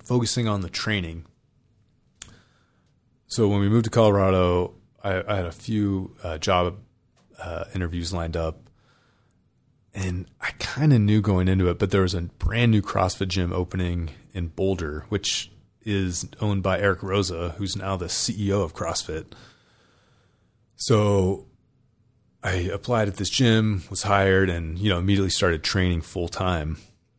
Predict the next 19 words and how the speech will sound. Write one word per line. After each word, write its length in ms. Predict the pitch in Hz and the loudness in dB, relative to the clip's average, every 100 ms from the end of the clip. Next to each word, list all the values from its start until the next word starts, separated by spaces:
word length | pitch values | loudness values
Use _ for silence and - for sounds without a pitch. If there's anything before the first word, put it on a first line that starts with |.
| _ - - - - | _ -18 -18 -20 -8
And 560 | 90 85 85 85 85 - _ _ _ | -4 -2 -2 -4 -8 -14 _ _ _
full-time 440 | - 156 143 127 101 | -2 0 2 2 0
training 360 | - 107 101 | 2 2 2
is 180 | 85 - | -2 -6
definitely 460 | - 110 101 - 95 | -10 -10 -10 -6 -2
not 300 | 92 87 - | -2 -2 -6
forty 400 | - 107 92 90 | -4 0 2 2
hours 280 | 85 82 | 0 -2
a 60 | 80 | -6
week. 560 | 76 82 76 - - - - _ _ _ _ _ - _ - | -10 -14 -16 -16 -16 -16 -20 _ _ _ _ _ -20 _ -6
Just 480 | 101 87 - - - | -2 -2 -4 -10 -4
there, 220 | 98 95 | -2 -2
just 260 | 101 92 | -2 -2
the 160 | - - | -4 -2
energy 300 | 117 107 95 | 0 0 0
involved 480 | 90 85 87 85 80 | -2 2 2 2 0
is, 280 | 76 - - | -6 -6 -8
it 100 | - | -8
would, 180 | 101 | -10